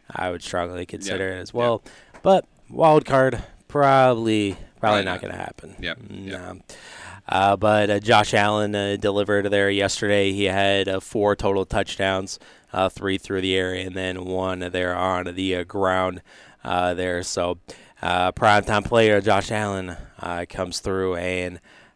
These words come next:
Speaker 1: uh, helps Buffalo, uh, win this one, uh, there yesterday.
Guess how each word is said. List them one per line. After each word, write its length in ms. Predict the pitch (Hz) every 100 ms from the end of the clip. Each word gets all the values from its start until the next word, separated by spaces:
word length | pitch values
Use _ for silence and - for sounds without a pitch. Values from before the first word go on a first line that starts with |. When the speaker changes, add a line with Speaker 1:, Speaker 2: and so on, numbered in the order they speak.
| _
Speaker 1:
uh, 400 | - 87 87 87 87
helps 500 | 90 90 - - - -
Buffalo, 560 | 92 - 92 87 85 - _
uh, 220 | - 87
win 200 | 90 90
this 200 | 90 -
one, 300 | 87 87 85 - - -
uh, 120 | 90
there 220 | 92 95 92
yesterday. 600 | 92 - 92 90 92